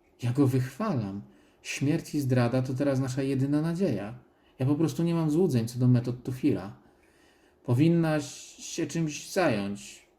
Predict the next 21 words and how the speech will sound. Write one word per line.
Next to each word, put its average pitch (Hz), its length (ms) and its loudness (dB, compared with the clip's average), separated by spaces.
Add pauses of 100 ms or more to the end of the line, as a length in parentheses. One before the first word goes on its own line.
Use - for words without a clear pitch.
(120)
Nie 175 200 -2
zostawić 165 500 -2
sobie 123 340 0
ani 127 160 2
chwili 127 360 0
na 113 100 -4
takie 127 260 -4
niezdrowe”. 135 540 2 (440)
„Zająć? 101 680 -6 (160)
A 123 100 -8
co 180 160 0
innego 190 360 4
zabiera 151 340 2
mi 147 100 4
prawie 139 260 -2
wszystkie 135 360 -4
chwile, 127 480 0
Wellington? 113 520 -2 (640)
Jestem 170 280 2
sekretarką 185 680 0
księcia - 480 -6